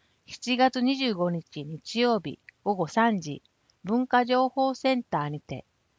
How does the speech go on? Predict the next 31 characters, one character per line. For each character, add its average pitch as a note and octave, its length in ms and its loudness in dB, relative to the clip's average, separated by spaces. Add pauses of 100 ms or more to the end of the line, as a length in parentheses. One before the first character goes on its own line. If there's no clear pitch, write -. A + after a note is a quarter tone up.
(260)
ギ F#3 140 -8
タ F3 240 6
ー E3 40 0
の D3+ 120 -6
弾 C#3 80 -12
き - 240 -10
語 A3+ 100 4 (160)
り A3 140 -2
と G#3+ 320 -2
マ D3+ 100 -6
ジ G3 120 -2
ッ G#3 100 -10
ク C4 120 -4
シ - 140 -6
ョ C#3 180 -6 (600)
ー。 A3+ 200 4
申 - 60 -6
し - 100 -14
込 A3 140 2
み A3+ 140 0
問 F#3+ 260 0
い A3 80 4
合 A3 60 6
わ A3 120 4
せ G#3+ 180 -4
は G#3 280 0
野 D#3+ 100 -2
村、 E3+ 380 -2 (380)
零 B3+ 240 4
九 C4+ 280 -4
零、 E3+ 360 -2